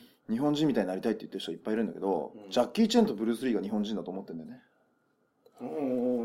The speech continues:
Speaker 1: なるほどね。
Speaker 2: で、それどういうことかっていうと、すげえ東洋人はみんな日本人だと思ってるわけ。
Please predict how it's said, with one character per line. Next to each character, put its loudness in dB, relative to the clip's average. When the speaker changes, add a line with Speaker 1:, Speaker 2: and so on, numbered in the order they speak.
Speaker 1:
な -6
る -8
ほ -4
ど 0
ね。 10
Speaker 2:
で、 2
そ 12
れ 6
ど 12
う 12
い 8
う 0
こ 8
と 4
か 2
っ -4
て -4
い -2
う -2
と、 4
す 0
げ 10
え 4
東 8
洋 10
人 2
は -2
み 2
ん 4
な 4
日 6
本 6
人 0
だ 4
と 0
思 0
っ -12
て -8
る -6
わ -14
け。 -16